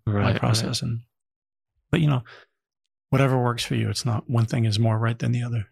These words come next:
Speaker 1: Right.
Speaker 2: I don't get the sense that you're someone who regrets much, but if there's anything that you could go back and do differently, is that a thing at all? Or
Speaker 1: No, I wouldn't
Speaker 2: Yeah.
Speaker 1: change a thing.
Speaker 2: Yep.
Speaker 1: I think, you know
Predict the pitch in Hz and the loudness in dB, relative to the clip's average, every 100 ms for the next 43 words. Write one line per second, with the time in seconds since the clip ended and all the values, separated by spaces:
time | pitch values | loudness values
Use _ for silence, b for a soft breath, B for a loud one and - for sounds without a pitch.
0 | _ - 107 107 - _ _ - 143 147 | _ -6 -4 -4 -8 _ _ 2 4 4
1 | 135 131 - 139 - 127 120 113 107 107 | 2 2 2 0 2 0 4 4 4 2
2 | 104 - 127 123 117 117 104 117 143 - | 0 0 2 4 4 2 2 2 2 0
3 | 147 185 - 127 127 120 - 127 139 123 | 0 -2 -6 -2 -2 -2 -4 -2 0 2
4 | 135 131 127 - 131 127 127 107 - _ | 2 0 0 0 2 4 2 -2 -10 _
5 | - - - 143 120 139 123 131 120 120 | -8 -8 0 2 2 0 2 2 2 0
6 | 117 117 117 113 - - 107 104 - _ | 2 2 2 2 0 -2 -2 -2 -6 _
7 | _ _ _ - 113 110 113 - 120 117 | _ _ _ -4 0 2 0 -2 -2 -2
8 | - _ - 117 120 - 175 107 101 101 | -8 _ -2 -2 -4 -6 0 2 2 -2
9 | 104 110 107 113 - 110 - _ - 117 | -4 -6 -6 -6 -6 -10 -14 _ -6 -4
10 | 110 117 113 - 131 139 - 117 - - | -2 -4 -8 -10 -10 -12 -6 -6 -6 -14
11 | - - 123 - - _ _ _ _ _ | -8 -8 -8 -12 -18 _ _ _ _ _
12 | _ _ _ _ _ _ _ - 110 98 | _ _ _ _ _ _ _ -8 -4 -2
13 | 95 | -4